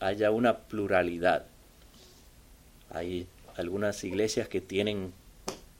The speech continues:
diez pastores, como I B C J creo que tiene diez.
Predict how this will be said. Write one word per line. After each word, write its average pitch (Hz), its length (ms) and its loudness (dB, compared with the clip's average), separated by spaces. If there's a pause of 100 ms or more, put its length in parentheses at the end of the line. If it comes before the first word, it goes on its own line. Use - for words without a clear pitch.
(560)
diez 123 680 2 (380)
pastores, 131 680 0 (260)
como 82 480 -12 (100)
I 101 100 -4
B 101 120 -2
C 95 80 -10
J 104 320 -4
creo 98 160 -6
que 92 140 -8
tiene 92 340 -4
diez. 131 460 2